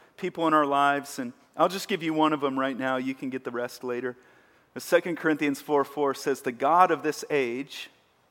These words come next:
so that's little g God. That's the enemy. That's Satan.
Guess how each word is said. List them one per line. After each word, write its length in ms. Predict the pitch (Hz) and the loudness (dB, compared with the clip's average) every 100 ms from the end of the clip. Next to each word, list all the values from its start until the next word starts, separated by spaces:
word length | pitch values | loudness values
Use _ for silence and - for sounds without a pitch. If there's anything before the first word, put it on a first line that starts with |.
| - | -10
so 120 | 151 | 0
that's 220 | 175 214 | 0 0
little 300 | 151 165 147 | -2 -2 -2
g 240 | 131 135 120 | -4 -6 -4
God. 420 | 127 117 131 170 - _ _ _ - | -4 -2 -2 -4 -20 _ _ _ -6
That's 160 | 151 | -4
the 160 | 170 143 | -4 -2
enemy. 440 | 156 143 127 147 - | 0 0 -4 -6 -8
That's 160 | 131 | -10
Satan. 520 | - 156 143 131 127 | -2 -2 -2 -6 -10